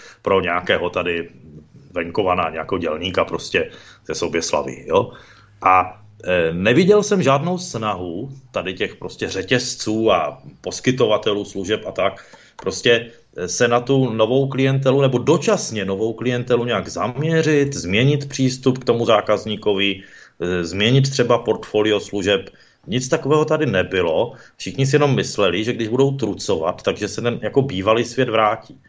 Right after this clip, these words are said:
Ale právě tím trucováním si zabouchli dveře a to je na tomto neuvěřitelné, že, eh, tolik, eh, normálně rozumných lidí udělalo tuhle tu chybu. Že si prostě myslelo, že něco vytrucujou proti přírodě.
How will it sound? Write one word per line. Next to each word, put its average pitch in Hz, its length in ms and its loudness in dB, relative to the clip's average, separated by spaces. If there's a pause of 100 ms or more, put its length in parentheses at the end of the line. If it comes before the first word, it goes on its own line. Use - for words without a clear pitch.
(420)
Ale 95 300 4
právě 120 320 2
tím 147 180 -2
trucováním 127 680 0
si 127 260 -6
zabouchli 107 480 0
dveře 107 300 0
a 76 80 -4
to 107 120 -2
je 107 80 4
na 107 80 -2
tomto 113 280 -4
neuvěřitelné, 110 1080 0 (420)
že, 98 180 0
eh, 90 540 0 (180)
tolik, 131 440 2
eh, - 200 -14 (140)
normálně 107 460 2
rozumných 120 580 0
lidí 101 280 -2
udělalo 98 340 2
tuhle - 240 -6
tu - 200 -12
chybu. 87 340 -6 (340)
Že 87 100 -6
si 101 120 0
prostě 98 300 0
myslelo, 101 480 0
že 98 100 -4
něco 92 380 -4 (260)
vytrucujou 101 640 0
proti 95 320 -4
přírodě. 87 540 -2